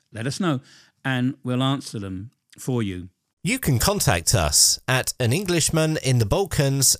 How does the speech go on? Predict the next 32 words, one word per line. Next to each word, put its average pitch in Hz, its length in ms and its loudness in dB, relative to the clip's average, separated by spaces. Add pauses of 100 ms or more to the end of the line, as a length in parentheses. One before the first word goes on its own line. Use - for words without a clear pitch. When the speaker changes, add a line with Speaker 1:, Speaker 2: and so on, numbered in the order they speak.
Speaker 2:
at 107 180 0
gmail 139 680 0
dot 101 260 0
com. 76 560 2 (960)
Speaker 1:
When 165 340 0 (100)
I 135 60 -4
started, 147 720 0 (720)
oh, 160 180 4
years 143 340 2
and 143 120 0
years 143 260 2
ago, 110 240 -6
I 110 60 -4
wanted 151 280 -2
to 156 60 -4
make 135 200 -4
a - 40 -6
podcast 113 680 -8 (920)
that 131 280 -2 (200)
would 120 460 -4 (320)
encourage 135 600 -2
people 117 640 -4
to 120 100 -12
come 107 240 -6
to - 80 -14
the 95 100 -14
country. 104 480 -14 (800)
And 120 160 -4
back - 180 -2
then 139 140 0
I 131 160 -2
thought, 127 480 -4